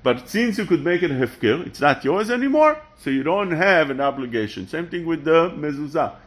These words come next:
Since you can make your house hefker, because of that, you see, it's not restricted. There's a way to get out of the mitzvah. It's not restricted, and therefore you don't have to do it right now.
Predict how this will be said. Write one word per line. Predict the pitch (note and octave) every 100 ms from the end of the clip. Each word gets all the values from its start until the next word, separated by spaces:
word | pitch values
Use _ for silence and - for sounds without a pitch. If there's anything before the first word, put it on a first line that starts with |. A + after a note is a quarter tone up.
| _
Since | - F#3+
you | F3
can | D#3+ D3+
make | F3 D#3 D#3
your | D#3+ C#3
house | D3 D3+ C#3+ A2+ F#2 - - -
hefker, | B2+ A#2 - G#2+ G#2+ F4 - _ _ - - _ _ _ _ - _ -
because | A2+ D3 C#3+
of | D#3+
that, | F3+ B3 A#3
you | E3+
see, | - G#3
it's | D3+ -
not | E3+ G#3+ - E3
restricted. | E3+ - - C4 C#4+ - F3+ D#3+ C3+
There's | C3+
a | D3
way | F#3
to | F3+ F3
get | F3
out | G3 G3+
of | G3+
the | G#3
mitzvah. | G#3 - A3+ C4 G3+
It's | G#3
not | A3
restricted, | G#3 G3+ C4 C4+ - A3 G3 F3
and | E3+
therefore | F#3+ F#3+
you | G3
don't | A3 G#3+
have | A3+ A3+
to | G#3+
do | A3
it | A3
right | G#3+ A3 G#3+
now. | A#3 A#3+ A#3